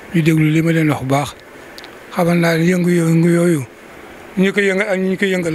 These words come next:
ñëpp ak ñu koy àndal ñoom di ko yëngu. Maa ngi leen di xamal dëkk bii ma yilif di Daaru Manaan ak Touba Roof ak Daaru Minam ak dëkk bu ma am fu kër ak fu sama kër ne,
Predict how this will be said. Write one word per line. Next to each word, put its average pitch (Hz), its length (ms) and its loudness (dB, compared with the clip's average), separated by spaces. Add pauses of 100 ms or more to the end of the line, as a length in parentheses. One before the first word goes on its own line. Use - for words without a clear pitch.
ñëpp 202 200 2
ak 202 100 0
ñu 185 120 0
koy 185 120 -2
àndal 175 180 -4
ñoom 170 200 0
di 165 80 -2
ko 185 100 0
yëngu. 151 260 -2 (800)
Maa 170 200 2
ngi 180 80 2
leen 175 140 2
di 170 60 0
xamal 165 320 -2
dëkk 170 280 -4
bii 175 180 4
ma 190 100 4
yilif 151 360 -2 (540)
di 165 80 0
Daaru 160 260 2
Manaan 147 400 -2 (560)
ak 160 160 -2
Touba 165 300 0
Roof 135 280 -8 (440)
ak 175 160 0
Daaru 180 240 4
Minam 147 260 0 (180)
ak 180 220 -6
dëkk 190 240 2
bu 165 120 0
ma 196 120 2
am 208 120 -2
fu - 300 -8
kër 151 200 0 (400)
ak 175 120 2
fu 143 60 2
sama 180 220 4
kër 165 180 0
ne, 127 140 -4